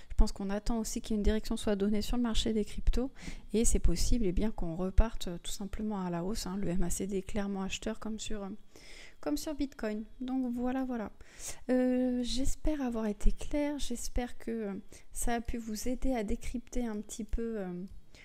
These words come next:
le, l'actualité en termes d'analyse te-, l'analyse technique, pardon, du jour. Euh, donc voilà, donc en résumé, euh, un Bitcoin qui pour l'instant a un support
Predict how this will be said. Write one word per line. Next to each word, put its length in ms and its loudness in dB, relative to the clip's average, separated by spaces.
le, 640 -6
l'actualité 920 -2
en 100 -6
termes 240 4
d'analyse 460 -2
te-, 260 4
l'analyse 680 0
technique, 420 0
pardon, 360 0
du 300 -4
jour. 360 -4
Euh, 280 -2
donc 160 -4
voilà, 240 0
donc 260 -8
en 160 -2
résumé, 800 -2
euh, 220 -4
un 100 0
Bitcoin 480 -2
qui 160 -8
pour 160 2
l'instant 520 -2
a 260 -2
un 80 -2
support 680 -2